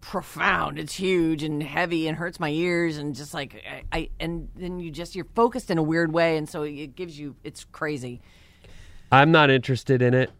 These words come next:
Speaker 2: I've never tried it. I
Speaker 1: It's
Speaker 2: did
Speaker 1: ins-,
Speaker 2: s-
Speaker 1: you, it, if it had porn though, you would be. And
Speaker 2: I
Speaker 1: that's
Speaker 2: don't,
Speaker 1: where it's
Speaker 2: I
Speaker 1: headed.
Speaker 2: really don't even wanna be too into that. Like, I'm already de-, as deep as I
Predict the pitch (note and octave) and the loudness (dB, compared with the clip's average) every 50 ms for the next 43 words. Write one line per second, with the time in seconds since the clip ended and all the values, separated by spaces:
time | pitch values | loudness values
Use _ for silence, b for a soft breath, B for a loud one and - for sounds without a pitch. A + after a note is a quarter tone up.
0 | - _ _ - B2 C3 B2+ B2+ C3+ B2 A#2 A2 - - - B2 A#2 A2+ A#2 G#2+ | -20 _ _ 0 2 4 6 6 8 8 6 4 4 4 4 6 6 6 6 6
1 | G#2 G2 G2 - - _ A2+ A2+ G#2+ A#2 D3+ - B3+ A#3+ - - A#3+ B3+ C#4 C4+ | 6 4 4 0 0 _ 2 2 6 6 6 6 6 2 -2 -4 -4 -4 -4 -4
2 | - - A#3 A3+ A3 - _ - _ A3 G#3+ A#3+ B3+ C4+ D4 A#3 - - D#4+ E4+ | -4 -6 -6 -6 -6 -8 _ -8 _ -2 0 4 4 4 2 0 -4 -2 2 4
3 | G#4 G4 C4+ A3 G3 F#3 F3 E3 D#3+ D#3+ D#3+ F3 F3+ F#3 G3 A3 G#3 E3+ F#3 D#3+ | 4 4 4 2 0 0 2 2 2 2 0 -2 -4 2 2 2 2 2 0 2
4 | C3 C#3 C#3+ C#3+ D3 D3+ C#3+ C#3+ C#3 - G3+ G#3 - - D3+ D#3 - - D3+ E3 | 4 6 8 8 8 8 6 6 4 2 0 -2 0 4 4 4 6 6 6 6
5 | E3+ F3 F3 F3 E3+ D#3 D3+ D3+ D3+ C#3+ A#2+ B2+ B2+ B2 B2 A#2+ A#2 G2+ A#2 A2+ | 6 6 6 6 6 6 6 6 4 4 4 4 4 4 6 4 4 2 2 -2
6 | - - A#2+ G#2+ G#2+ G#2 G2+ F#2+ F#2 F2 E2+ E2 - - - - - A#2+ A2+ A#2 | 0 0 2 2 2 2 0 -2 -2 -2 -4 -6 -8 -12 -20 -16 -6 -2 0 0
7 | A2 - - - _ D3 D3 D3 D3+ D3 D3 C#3+ C#3 B2+ B2 A#2 G2 F#2 A#2 A#2 | 0 -2 -8 0 _ 4 6 8 8 8 8 6 6 4 4 0 0 0 0 0
8 | A#2+ - A2+ G#2 F2+ - C3 B2 A2+ - A#2 G2+ G2+ A2+ G#2+ F#2 | 2 2 0 -4 0 0 0 0 2 0 -2 2 2 2 2 2